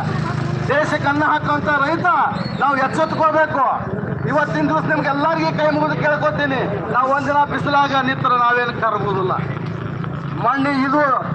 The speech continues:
ನಾವು ಭೂಮಿ ಮ್ಯಾಗ ಹೊತ್ತು ಬಂದಿವಿ, ನಾವು ಭೂಮಿ ಮ್ಯಾಗ ಹೊತ್ತು ಬಂದಿವಿ. ನಾವು ಒಕ್ಕಲ್ತನ ಮಾಡ್ತೇವೆ ಅನ್ನೋಂಥದ್ದು. ನಾವು ಬಿಸಿಲು ನಮ್ಗೆ ಇರಬೇಕು, ಮಳೆನೂ ಇರಬೇಕು, ಚಳಿನೂ ಇರಬೇಕು. ಅವ್ರು ಕುಡುದಿಲ್ಲ ಅಂದ್ರೆ ನಾವು ಬಿಡುದಿಲ್ಲ. ಅವ್ರು ಏನು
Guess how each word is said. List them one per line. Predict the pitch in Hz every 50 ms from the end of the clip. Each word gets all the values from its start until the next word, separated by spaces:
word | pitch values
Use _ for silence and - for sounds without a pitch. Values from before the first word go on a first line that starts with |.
| - - -
ನಾವು | 220 247 277 269 262 254
ಭೂಮಿ | 233 262 285 302 311
ಮ್ಯಾಗ | 302 311 302 302 294 285
ಹೊತ್ತು | - - 311 311 - 320
ಬಂದಿವಿ, | 311 320 311 302 311 311 320 311 285 247 185 156 - - - - - - - 180 214
ನಾವು | 262 285 302 302 294
ಭೂಮಿ | - 226 254 302 302 330 320 311
ಮ್ಯಾಗ | 320 311 311
ಹೊತ್ತು | 320 320 - 311
ಬಂದಿವಿ. | 330 320 302 320 311
ನಾವು | 320 320 320 311
ಒಕ್ಕಲ್ತನ | 302 - 320 302 - 320 311 311 302 311
ಮಾಡ್ತೇವೆ | 302 302 302 302 302
ಅನ್ನೋಂಥದ್ದು. | 302 294 302 294 - 311 285 277 262 226 220
ನಾವು | 233 254 254
ಬಿಸಿಲು | 247 262 262 - 311 302 294 302
ನಮ್ಗೆ | 302 294 285 269 285
ಇರಬೇಕು, | 294 302 294 294 302 294 294 302
ಮಳೆನೂ | 285 254 254 277 294 294 294 285
ಇರಬೇಕು, | 277 285 285 285 277 277 285
ಚಳಿನೂ | 285 - 247 240 247 262 254 240
ಇರಬೇಕು. | 233 220 226 214 214 208 175 - 151 131 - - - - - - - - - 151 - - - - -
ಅವ್ರು | 190 214 208 190 190
ಕುಡುದಿಲ್ಲ | - - - 233 262 302 302 294 302 302 302 311
ಅಂದ್ರೆ | 330 359 339 311 311
ನಾವು | 311 302 302 269
ಬಿಡುದಿಲ್ಲ. | 285 294 294 277 269 247 220 185 143 - - - - - - - - - - - - - - - - - - - - - - - - - - 202
ಅವ್ರು | 269 294 277 254
ಏನು | 247 269 320 330 320 311